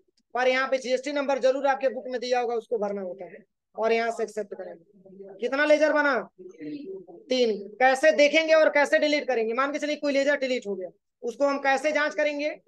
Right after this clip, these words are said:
सही है कि गलत है, और कैसे delete करेंगे, तो इसके बारे में बता रहे हैं। सबसे पहले एस्केप button दबा करके back आइएगा। हाँ, इसमें mouse नहीं छूना होता, ये ध्यान रखिएगा।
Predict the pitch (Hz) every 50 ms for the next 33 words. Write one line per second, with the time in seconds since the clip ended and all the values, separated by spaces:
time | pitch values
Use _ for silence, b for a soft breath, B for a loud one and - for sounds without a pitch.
0 | _ _ _ - - 269 277 294 294 294 294 285 277 285 294 285 285 285 285 302
1 | 294 - _ _ _ - - 240 247 240 - 262 262 254 254 294 285 - 269 285
2 | 277 - 285 277 277 277 269 269 262 240 - 269 262 254 247 247 240 226 220 220
3 | 202 190 185 175 - _ _ _ _ _ _ - - 247 214 196 294 294 294 294
4 | 285 285 269 285 - 294 294 233 285 277 285 269 269 262 269 262 262 269 254 262
5 | 247 233 240 226 220 208 190 180 180 170 170 - 233 _ _ _ _ _ _ _
6 | _ _ _ _ _ _ _ _ _ _ - 220 254 277 285 269 269 277 294 277
7 | 262 269 277 302 320 302 302 302 302 294 277 294 294 285 277 262 262 254 254 277
8 | 277 262 262 269 254 254 - 240 240 226 185 175